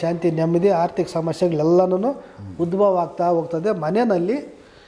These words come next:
Speaker 1: ಸಾಕ್ಷಾತ್ ಒಂದು ಲಕ್ಷ್ಮಿ ಆವಾಹನೆ ಆಗೋ ಥರ ಇದಿರ್ತದೆ.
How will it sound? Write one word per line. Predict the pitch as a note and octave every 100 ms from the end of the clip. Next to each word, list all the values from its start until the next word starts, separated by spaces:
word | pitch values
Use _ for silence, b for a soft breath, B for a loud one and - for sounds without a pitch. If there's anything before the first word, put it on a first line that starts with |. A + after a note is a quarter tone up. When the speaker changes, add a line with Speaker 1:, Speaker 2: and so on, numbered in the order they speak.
| B B B B B - _ - -
Speaker 1:
ಸಾಕ್ಷಾತ್ | G#3 A3+ A3 G3+ G#3+
ಒಂದು | F#3+ E3+
ಲಕ್ಷ್ಮಿ | D#3 F3 - B3
ಆವಾಹನೆ | A#3 F3 F3 E3 D#3 E3
ಆಗೋ | D3 C3+ C#3
ಥರ | - F3 A#3 D3+ F3
ಇದಿರ್ತದೆ. | E3 F3 E3+ E3 C#3+ - -